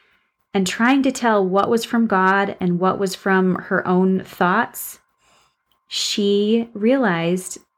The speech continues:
that God doesn't work through fear. And so if what she was feeling was fear, it was not from him. So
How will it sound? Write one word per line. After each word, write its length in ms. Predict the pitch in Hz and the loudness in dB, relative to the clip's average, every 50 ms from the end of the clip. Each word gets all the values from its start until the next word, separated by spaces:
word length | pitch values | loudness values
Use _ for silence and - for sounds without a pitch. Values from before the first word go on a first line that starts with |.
| _ _ _ - | _ _ _ -8
that 440 | 190 175 185 196 185 - - - - | -6 -2 0 0 0 0 -2 -6 -6
God 460 | - 190 185 202 208 220 233 214 196 | -2 0 0 2 2 2 0 0 0
doesn't 340 | 208 196 196 190 208 190 - | -2 0 0 0 0 -2 -2
work 220 | 185 185 180 180 | -2 -2 -2 -4
through 260 | - - - 185 180 | -6 -8 -4 -4 -4
fear. 600 | 180 - - - 185 185 175 - - - - - _ _ _ _ _ _ _ - | -4 -4 -4 -2 0 0 0 -2 -4 -8 -12 -16 _ _ _ _ _ _ _ 0
And 180 | 202 196 185 | 2 2 2
so 260 | 180 - 202 190 185 | 2 2 2 2 2
if 240 | - - 185 185 - | 2 0 -2 -2 -2
what 160 | 202 190 - | -2 -2 -2
she 180 | - - 240 226 | -2 0 2 2
was 160 | 220 214 214 | 2 2 0
feeling 540 | - - 208 202 202 202 202 208 220 226 226 - _ _ _ | -2 0 0 2 2 2 2 2 0 -2 -4 -8 _ _ _
was 240 | - 185 170 165 - | -4 -4 -4 -4 -4
fear, 640 | - - - - 214 196 202 220 233 254 269 269 277 - - | -10 -18 -8 -2 0 2 2 2 0 -2 -4 -6 -8 -12 -14
it 140 | - - | -12 -6
was 200 | - 185 185 - | -4 -4 -2 0
not 260 | 180 175 170 - - - | 0 -2 -2 -2 -6 -8
from 180 | - 170 165 | -10 -10 -8
him. 440 | 151 156 175 165 156 170 175 175 - _ _ _ _ _ _ _ _ _ _ _ _ _ _ _ _ _ _ _ _ _ _ | -8 -8 -8 -8 -8 -8 -10 -12 -14 _ _ _ _ _ _ _ _ _ _ _ _ _ _ _ _ _ _ _ _ _ _
So 640 | - - - - 233 226 202 185 175 190 208 214 | -20 -6 0 2 2 4 4 2 2 0 -2 -6